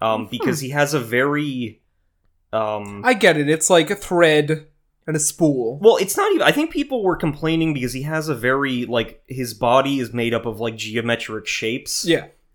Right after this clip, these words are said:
Speaker 1: And they don't, they don't, uh, like that. But he is based on a, it's based on a jumping spider that kind of weaves webs between its legs and then, like,
Speaker 2: Mm-hmm.
Speaker 1: um,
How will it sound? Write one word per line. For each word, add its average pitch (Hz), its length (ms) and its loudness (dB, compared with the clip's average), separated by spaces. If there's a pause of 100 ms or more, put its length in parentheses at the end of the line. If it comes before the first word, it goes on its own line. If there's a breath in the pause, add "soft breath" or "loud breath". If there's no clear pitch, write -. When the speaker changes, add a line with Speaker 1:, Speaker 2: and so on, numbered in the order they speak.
Speaker 1:
And 113 140 -2
they 113 100 0
don't, 117 360 -2
they 117 140 -2
don't, 113 340 -2
uh, 107 400 0 (340)
like 113 320 -2
that. 147 240 4
But 170 120 4
he 196 180 -4
is 285 180 -6
based 196 380 0
on 156 140 2
a, 143 80 4
it's 127 220 0
based 196 240 -4
on 185 120 2
a 135 60 0
jumping 143 460 0
spider 151 640 2
that 117 280 -2 (1000)
kind 147 300 0
of 127 320 0
weaves 131 920 -6
webs 131 460 2
between 131 420 -4
its - 180 -4
legs 123 580 0
and 113 200 -2
then, 113 240 -4
like, 113 420 -4
Speaker 2:
Mm-hmm. 147 240 -8
Speaker 1:
um, 110 480 -2